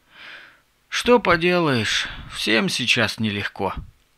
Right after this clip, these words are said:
вздохнула женщина. «Еще раз спасибо вам огромное», поблагодарил их Ахмед.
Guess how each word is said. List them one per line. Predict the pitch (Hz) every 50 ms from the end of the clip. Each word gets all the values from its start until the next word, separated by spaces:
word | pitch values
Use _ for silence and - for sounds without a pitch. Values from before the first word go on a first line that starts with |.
| _ _ _ _ _ _ -
вздохнула | 107 107 101 98 110 101 95 - - 135 160 175 160 151 131
женщина. | 95 95 95 95 92 - - - 92 90 85 - - _ _ _ _ _ _ _ _ _ _ _ _ _ _ _ _ _ _ _ _ _ _ _ _ _ _ _ _
«Еще | - 143 165 160 139 - - 170 170
раз | 156 135 110 - - - - _ _ - - -
спасибо | - - - - 170 165 - - - 185 190 165 165
вам | 156 135 139 131 123
огромное», | 117 107 117 110 113 104 101 101 98 95 95 92 - - _ _ _ _ _ _ _ _ _ _ _
поблагодарил | - 120 113 104 104 107 98 98 107 95 98 95 101 123 151 170 175
их | - - 110 113 113 - -
Ахмед. | 107 107 - - 98 90 82 82 - - -